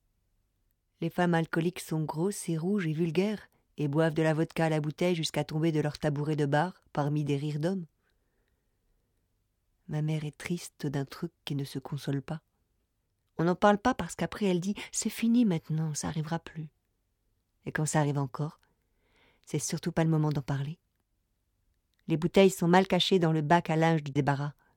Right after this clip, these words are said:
Elle prend des cachets. Une véritable collection à côté. Les armoires à pharmacie des autres sont ridicules. « Je suis épuisée. J'ai pas arrêté aujourd'hui », elle dit.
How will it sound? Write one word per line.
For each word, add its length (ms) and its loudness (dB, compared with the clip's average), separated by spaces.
Elle 140 -2
prend 180 2
des 100 4
cachets. 440 -2
Une 120 6
véritable 400 8
collection 460 2
à 60 6
côté. 380 0
Les 160 4
armoires 260 4
à 60 6
pharmacie 400 0
des 180 4
autres 180 -4
sont 140 -2
ridicules. « 520 -2
Je 60 -16
suis 120 2
épuisée. 460 0
J'ai 120 -2
pas 220 6
arrêté 340 4
aujourd'hui », 420 -2
elle 160 -6
dit. 200 -12